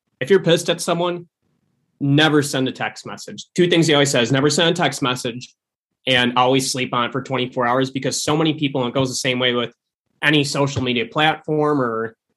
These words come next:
just life in general or text messaging or email, you're gonna say stuff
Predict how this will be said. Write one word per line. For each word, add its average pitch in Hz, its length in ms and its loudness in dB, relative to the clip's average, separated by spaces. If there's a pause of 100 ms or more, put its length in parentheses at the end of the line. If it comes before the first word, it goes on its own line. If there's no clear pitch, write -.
(120)
just 160 240 -2
life 139 240 2
in 135 80 4
general 131 320 2
or 117 80 -2
text 147 260 -2
messaging 135 440 -4
or 117 40 -6
email, 131 400 2 (380)
you're 160 160 4
gonna 202 160 6
say 147 240 0
stuff 127 540 -2